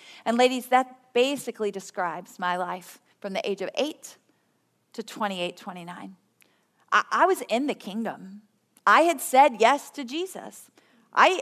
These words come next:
had even gone to Bible college. I married a pastor. <laughs> I was serving in my church in many ways, leading things. But my experience of the blessings of his kingdom were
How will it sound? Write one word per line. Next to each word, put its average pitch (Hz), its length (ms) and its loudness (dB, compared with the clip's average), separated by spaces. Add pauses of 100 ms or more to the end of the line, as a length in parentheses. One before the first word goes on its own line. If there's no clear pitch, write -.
had 247 180 4
even 277 200 -2
gone 277 160 4
to 277 60 0
Bible 247 260 4
college. - 260 -2
I 226 60 2
married 277 300 2
a 277 40 0
pastor. - 840 -4 (160)
<laughs> - 160 -16
I - 80 8
was 311 100 2
serving 311 600 4
in 269 220 -2
my 254 140 2
church - 600 -2
in 214 200 -8
many 233 300 -2
ways, 240 340 4
leading 302 420 -2
things. - 480 -16 (480)
But 285 160 6
my 285 180 4
experience 233 1200 -2 (100)
of 247 120 4
the 240 80 2
blessings 247 800 2
of 220 160 -2
his 208 160 -6
kingdom 285 480 -4 (640)
were 214 160 -4